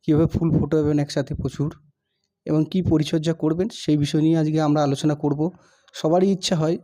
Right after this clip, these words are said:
যে আমার ছাদে পদ্ম ফুল ফুটুক এবং সেটা ভালো করে ফুটুক এবং গাছ খুব ভালো হোক। তার জন্য যে বিশেষ বিশেষ পরিচর্যাগুলো লাগে এবং চারা কোথা থেকে নিয়ে আসবেন এবং বীজ থেকে কীভাবে চারা তৈরি করবেন, উম, সে বিষয়টা নিয়েও আমি এই ভিডিওর মধ্যে আপনাদেরকে বলবো।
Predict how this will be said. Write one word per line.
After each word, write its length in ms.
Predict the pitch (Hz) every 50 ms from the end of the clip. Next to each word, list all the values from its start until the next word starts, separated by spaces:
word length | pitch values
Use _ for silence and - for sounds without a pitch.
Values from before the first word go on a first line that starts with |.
| _ _ -
যে 100 | 165 156
আমার 160 | 151 147 156
ছাদে 260 | 143 - 143 139 147 147 139
পদ্ম 240 | 143 139 143 147
ফুল 180 | 135 - 151 143
ফুটুক 300 | - 151 143 139 156 151
এবং 260 | 151 139 143 156 170 180 - - _ _ _ _ _
সেটা 260 | - 156 147 165 160 160 - - - - - - - _ _ _ _ -
ভালো 220 | - - 143 147
করে 180 | 147 165 165 165
ফুটুক 280 | - 151 151 147 185 180
এবং 160 | 175 170 170
গাছ 240 | 151 135 139 - -
খুব 180 | - 175 160
ভালো 200 | - - 151 151
হোক। 220 | 143 127 131 135 - - _ - _ _ _ _ _ _ _ _ _ _ _ _ _ _ _ _ _ _ _ _ _ _ _ - _ _ _
তার 160 | - 170 160
জন্য 380 | 170 190 196 196 202 208 208 190
যে 80 | 180 185
বিশেষ 260 | 175 170 170 196 190
বিশেষ 340 | 175 165 - 202 190 - -
পরিচর্যাগুলো 580 | - 156 160 - 175 170 165 175 170 175 175
লাগে 240 | 160 139 147 151 160
এবং 200 | 160 151 160 160 - -
চারা 280 | - 135 135 147 147
কোথা 200 | 147 - 147 147
থেকে 180 | 143 151 - 151
নিয়ে 200 | 151 147 147 143
আসবেন 420 | 143 139 131 135 139 151 151 147 147
এবং 340 | - - 147 143 139 139 131
বীজ 200 | 135 147 143 -
থেকে 160 | - 143 143
কীভাবে 280 | 139 - 151 131 143 143
চারা 220 | 143 143 131 135
তৈরি 220 | 135 143 135 135
করবেন, 360 | 135 135 143 139 131 147 143 139 143 - - - _ _ _ _ _ _ _ _ _
উম, 240 | 147 143 139 135 135 - - - - - - - - -
সে 80 | - 156
বিষয়টা 340 | 139 135 131 160 151 151 160
নিয়েও 220 | 160 151 151 156
আমি 180 | 151 147 151 151
এই 120 | 143 139
ভিডিওর 340 | 139 131 139 131 139 143 139
মধ্যে 240 | 139 139 135 - 143
আপনাদেরকে 340 | 139 139 135 135 131 -
বলবো। 460 | 143 135 127 139 147 147 139 135 139